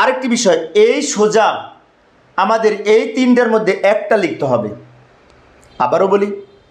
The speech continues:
একটা রো, দুইটা রো, তিনটা রো, এর সাথে ফিজিক্স লিখতে হবে, কারণ ফিজিক্স লেখাটাও এর সাথে আসবে।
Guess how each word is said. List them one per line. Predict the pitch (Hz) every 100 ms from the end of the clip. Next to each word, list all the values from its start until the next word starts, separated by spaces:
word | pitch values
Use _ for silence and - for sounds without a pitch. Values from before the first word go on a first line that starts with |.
| _ _ _ _ _ _ - _ _ _
একটা | 190 202 - 226 214
রো, | 208 233 277 196
দুইটা | 220 214 214
রো, | 202 226 254
তিনটা | - 220 208 202 175
রো, | 131 107 - - _ _ _ _ _ _ _ _ - 208
এর | 254 254
সাথে | 220 220 214 -
ফিজিক্স | 190 196 254 -
লিখতে | 202 196 151
হবে, | 127 113 110 - - _ _ -
কারণ | 208 208
ফিজিক্স | - 214 240 269 208
লেখাটাও | 196 208 196 175 - 196
এর | 202 -
সাথে | 170 170 147
আসবে। | 107 107